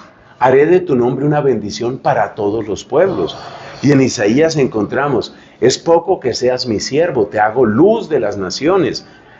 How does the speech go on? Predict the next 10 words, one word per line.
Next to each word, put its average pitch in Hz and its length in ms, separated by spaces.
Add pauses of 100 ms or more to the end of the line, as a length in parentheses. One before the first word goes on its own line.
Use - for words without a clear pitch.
(240)
Y 113 80
hay 127 160
un 151 120
salmo 151 440
que 110 140
dice 151 480 (680)
que 110 480 (960)
Egipto 160 840 (680)
y 107 140
Babilonia 120 840